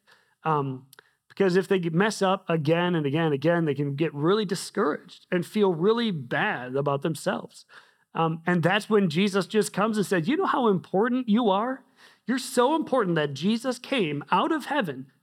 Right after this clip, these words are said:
to earth to save you." And so this gospel story, this good news story, it, it can really transform the way that the atmosphere that we live in.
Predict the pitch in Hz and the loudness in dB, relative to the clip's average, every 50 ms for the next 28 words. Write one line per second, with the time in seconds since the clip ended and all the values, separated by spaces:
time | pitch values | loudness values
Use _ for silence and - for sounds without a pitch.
0 | _ _ - - 262 294 330 - - - 302 339 - 160 143 139 139 - _ - | _ _ -2 0 2 2 2 2 2 0 0 2 2 0 -2 -2 -6 -10 _ -20
1 | _ _ _ _ - 214 196 - - - 233 214 202 185 175 156 - - - 156 | _ _ _ _ 0 0 0 0 -2 0 2 2 4 4 2 0 -2 -4 0 2
2 | 170 - - 131 135 - - - - - _ _ _ _ _ _ _ _ _ _ | 4 4 4 2 -2 -6 -12 -18 -20 -20 _ _ _ _ _ _ _ _ _ _
3 | _ _ _ _ _ _ _ _ - 208 190 - 208 196 180 262 220 196 165 139 | _ _ _ _ _ _ _ _ -4 -4 2 4 4 4 4 2 0 -2 -6 -2
4 | 135 175 165 202 214 - - - 202 170 - - 202 196 175 151 143 151 135 - | 0 2 2 2 0 -2 -4 -4 -4 -4 -2 0 0 0 0 2 0 -2 -4 0
5 | 143 175 208 208 208 190 190 175 160 - - - 190 196 180 160 147 135 - - | 2 2 4 4 4 4 2 2 0 -2 0 2 2 4 4 2 0 -2 -6 -12
6 | - _ _ 196 185 185 - _ _ - 190 190 190 - - - 190 180 175 160 | -20 _ _ -2 -2 -2 -4 _ _ 0 0 0 0 -6 -2 -2 0 0 0 -2
7 | 151 151 170 262 285 240 196 147 - - 208 214 196 185 - - - 190 196 190 | 0 0 0 2 2 0 0 -2 -4 -6 -4 -2 -2 -4 -4 -4 -2 0 2 2
8 | 170 151 127 143 147 147 160 165 170 160 156 147 139 147 143 160 170 180 175 196 | 0 0 0 0 2 4 2 2 2 2 0 -2 -2 -2 2 2 4 4 4 2
9 | 208 190 165 139 - - 156 131 123 131 139 139 143 135 131 151 165 165 151 139 | 2 0 -2 -2 -4 -8 -8 -6 -6 -6 -4 -2 0 2 4 4 4 4 0 -4
10 | 160 | -6